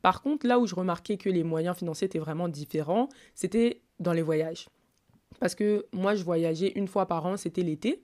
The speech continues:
Bon, encore moi-même, je suis chanceuse parce qu'il y a des gens qui ne partent pas du tout, du tout en vacances. Mais, euh, souvent, c'était en colonie, en fait. Souvent, c'était en colonie ou parfois, sinon, c'était dans la France, chez des oncles et des tantes.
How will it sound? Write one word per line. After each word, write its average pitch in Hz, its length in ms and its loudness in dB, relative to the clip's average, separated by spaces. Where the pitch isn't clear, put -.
Bon, 160 180 0
encore 160 220 0
moi-même, 175 300 2
je 170 60 -8
suis 170 100 -8
chanceuse 170 320 -4
parce 156 160 -8
qu'il 156 80 -4
y 156 40 0
a 147 40 -2
des 147 60 -6
gens 170 120 -4
qui - 120 -8
ne 160 60 -6
partent - 200 -8
pas 170 160 2
du 151 240 -6
tout, 190 180 -6
du 147 160 -10
tout 180 180 -6
en 151 100 -4
vacances. 185 460 -2
Mais, 233 420 4
euh, 175 380 0
souvent, 208 340 0
c'était 240 240 0
en 202 120 2
colonie, 196 440 2
en 160 80 -2
fait. - 400 -4
Souvent, 175 300 -6
c'était - 160 -6
en 160 100 -8
colonie 180 600 2
ou 185 80 -2
parfois, 180 340 0
sinon, 185 200 -6
c'était 180 200 -4
dans 165 120 -2
la 151 140 -6
France, 180 360 -6
chez 175 80 -6
des 156 160 -6
oncles 170 180 -6
et 160 40 -2
des 151 120 -6
tantes. 175 400 -2